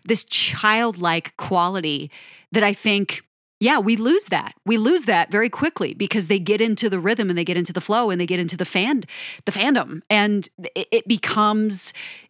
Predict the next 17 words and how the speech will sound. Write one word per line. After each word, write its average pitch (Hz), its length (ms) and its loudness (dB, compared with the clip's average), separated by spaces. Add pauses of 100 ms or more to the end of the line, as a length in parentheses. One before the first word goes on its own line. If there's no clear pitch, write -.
(100)
it's 214 180 0
just 226 180 0
a 233 40 -2
different 214 320 -2
thing. 233 340 -4
It's, - 320 -2 (160)
the 214 100 2
novelty 196 440 0
wears 156 260 -4
off, 123 300 -8
maybe. 139 280 -4
I, - 200 -4
I 208 100 6
mean, 233 160 2
I'm 233 140 2
just 190 160 -2
guessing. 175 400 -4